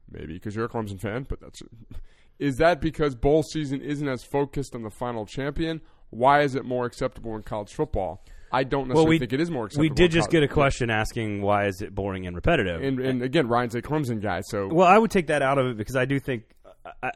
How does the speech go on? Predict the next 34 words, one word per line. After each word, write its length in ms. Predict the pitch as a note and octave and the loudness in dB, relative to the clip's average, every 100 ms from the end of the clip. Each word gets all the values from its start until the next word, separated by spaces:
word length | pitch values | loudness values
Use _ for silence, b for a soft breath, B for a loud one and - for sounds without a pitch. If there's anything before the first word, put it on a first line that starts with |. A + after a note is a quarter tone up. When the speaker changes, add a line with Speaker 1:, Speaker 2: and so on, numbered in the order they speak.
| B2+ | -4
Speaker 2:
I 40 | |
think 320 | B2 F3+ C#3 | 2 2 2
the 100 | C3+ | -8
problem 600 | A#2+ - G#3+ C4 F#3+ B2+ | -6 -4 2 2 2 2
is, 500 | A2 G#2 G2+ G2 - - A#2+ | 2 2 2 0 -6 -16 -8
th-, 160 | D3+ - | -6 -2
this 200 | F#3+ D#3+ | -2 -2
is 80 | A#2 | -2
very 160 | C3 | -2
simple 380 | F#2+ B2 G2 F#2+ - | -2 -4 -6 -8 -10
to 100 | G2+ | -8
answer 240 | F#2 F#2 | -8 -8
to 100 | E2 | -12
me. 200 | E2+ A#1 - | -14 -14 -8
The, 160 | G#2 D3 | -4 -2
the 140 | B2+ | -2
regular 320 | C3+ F#3 D#3+ A#2 | 0 2 2 -2
season 320 | - A2 G#2+ | -4 -6 -6
in 60 | |
the 120 | F#2+ F#2 | -6 -4
N 60 | F#2 | -4
B 80 | F2 | -4
A 40 | |
means 240 | E2 D#2 - | -4 -10 -14
nothing. 320 | C#2+ - - _ - _ - _ _ _ - | -12 -14 -14 _ -20 _ -20 _ _ _ -6
Like, 160 | B2 A#2+ | -6 -4
we, 220 | D#3+ D3 | -2 -2
we 160 | C3+ C#3+ | 0 2
know 240 | C3+ C3+ | 4 4
LeBron 400 | A#2+ G#2 G#2+ G#2+ | 2 0 0 2
doesn't 300 | G2+ F#2 F#2 | 0 -2 -6
care 320 | A2 G2 F#2 | -2 -2 0
in 100 | F#2 | -2
the 80 | F2+ | -6